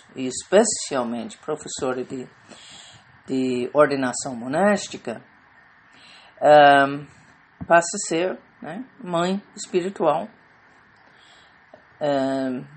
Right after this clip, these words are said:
daquela pessoa, né? Orientadora, mentora, né? Mas mãe espiritual.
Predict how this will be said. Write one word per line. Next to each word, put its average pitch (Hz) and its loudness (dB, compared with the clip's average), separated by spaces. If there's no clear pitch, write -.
daquela 147 0
pessoa, 202 -4
né? 214 -14
Orientadora, 156 2
mentora, 156 -2
né? 185 -14
Mas - -12
mãe 214 -2
espiritual. 247 -10